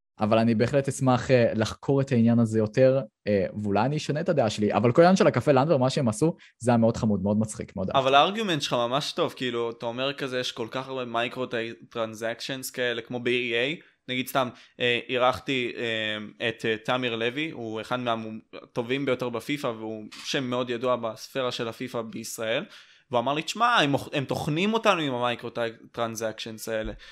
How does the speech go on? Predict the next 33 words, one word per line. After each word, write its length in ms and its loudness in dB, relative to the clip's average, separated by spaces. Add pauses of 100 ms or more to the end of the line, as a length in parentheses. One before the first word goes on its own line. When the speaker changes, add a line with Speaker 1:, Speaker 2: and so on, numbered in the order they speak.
(260)
Speaker 2:
אבל 480 8
מצד 320 -2
שני, 260 0
אתה 120 -2
יכול 160 0
להגיד 220 0
שאתה 140 -2
יכול 180 0
להרוויח 360 0
מזה 200 -4
כסף. 540 -6 (200)
כאילו, 220 -2
לא 120 4
היית 160 2
רוצה 240 -2
להרוויח 420 0
ממיינקראפט, 520 -6
סתם 260 -6
דוגמה, 220 -10
כסף, 500 -8 (240)
או 60 -4
שהיית 260 2
רוצה 240 -2
שזה 260 -4
יישאר 240 -4
אותו 220 -6
דבר 300 -2 (120)
טהור 520 0
כמו 220 -10
שזה? 260 -12 (320)
כאילו, 120 2
הכוונה 240 0
היא... 120 0